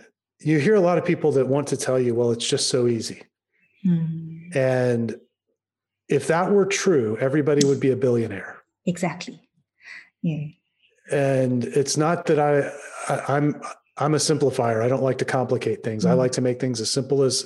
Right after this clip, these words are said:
Speaker 1: as they can
Speaker 2: Mm.
Speaker 1: be made. But,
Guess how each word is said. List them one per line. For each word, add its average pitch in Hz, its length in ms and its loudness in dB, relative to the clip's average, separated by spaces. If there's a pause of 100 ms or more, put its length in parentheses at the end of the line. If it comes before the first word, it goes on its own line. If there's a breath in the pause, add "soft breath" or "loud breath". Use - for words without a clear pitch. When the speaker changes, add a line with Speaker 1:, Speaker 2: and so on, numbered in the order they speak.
Speaker 1:
as 113 200 -4
they 113 140 0 (180)
can 151 260 0
Speaker 2:
Mm. - 40 0
Speaker 1:
be 143 100 2
made. 127 500 2 (580 loud breath)
But, 127 680 0